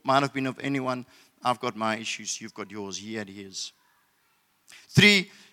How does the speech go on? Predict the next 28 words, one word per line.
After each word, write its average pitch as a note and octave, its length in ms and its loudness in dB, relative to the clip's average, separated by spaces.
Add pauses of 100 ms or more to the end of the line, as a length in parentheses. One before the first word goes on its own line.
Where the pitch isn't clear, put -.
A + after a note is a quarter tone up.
(280)
you D3+ 100 -2
might E3+ 180 2
think D#3+ 220 -2
that C3 180 0 (540)
people F3 300 -2
with B2+ 120 0
same-sex C#3 680 0
attraction, B2 400 -2
if - 80 -8
someone C3+ 220 -4
tells A#2+ 260 -4
you, - 60 -10 (300)
and F#2+ 120 -20
he's A#2+ 220 -12
a B2+ 40 -8
man, A#2 240 -8
and G2 80 -16
he B2 100 -20
thinks, A#2+ 280 -14 (100)
"I, A2+ 160 -12 (140)
I, A2+ 220 -16 (120)
I A2 120 -14
really A#2 300 -12
find A#2 320 -6 (160)
other A#2+ 140 -4
men G#2+ 240 -12
sexually G#2 480 -10 (360)
attractive," A#2 500 -4